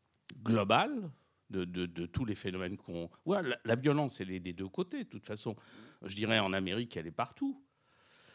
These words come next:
Donc, il, il y a pas de camp de, de violence ou et cetera. Et surtout, moi, ce que je trouve, c'est que le, le film, à la fin,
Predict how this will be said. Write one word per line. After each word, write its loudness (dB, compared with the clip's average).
Donc, 4
il, 0
il -6
y 0
a 2
pas 4
de -18
camp 6
de, 0
de -2
violence 2
ou 0
et -2
cetera. 0
Et 2
surtout, 0
moi, 2
ce -8
que 0
je -6
trouve, -2
c'est 0
que 0
le, 10
le 4
film, 0
à 4
la 4
fin, 2